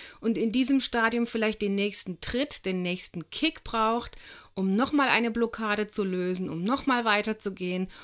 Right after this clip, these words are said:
um endlich zu dem Geld zu kommen, das man sich wünscht. Und heute möchte ich einfach ganz platt damit anfangen,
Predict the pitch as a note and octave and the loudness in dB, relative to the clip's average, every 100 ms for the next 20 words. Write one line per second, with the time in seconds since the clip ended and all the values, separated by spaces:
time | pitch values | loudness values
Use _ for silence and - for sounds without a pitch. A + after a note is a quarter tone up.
0 | - G#3 G#3+ G3 G3+ A3+ - G3+ A3 A3 | -10 -4 0 0 0 -2 0 0 2 2
1 | G3+ G3+ G3+ G#3+ A3 G3+ G#3 G3+ G#3 G3+ | 2 0 -2 -2 0 0 0 -2 -2 -2
2 | G3+ - F#3+ G3 - - - - - A#3+ | -4 -4 -2 -2 -4 -12 -18 -12 -4 2
3 | E4 F#4 D#4 C#4+ C#4 C4 - A#3 B3 A#3+ | 4 4 6 4 2 0 0 0 0 0
4 | A#3+ A3+ - B3 B3 - G3+ F#3 - D#3 | 0 -2 0 4 4 4 -2 -4 -4 -4
5 | F#3 - F#3 F3+ A3 | -4 -2 -2 0 -2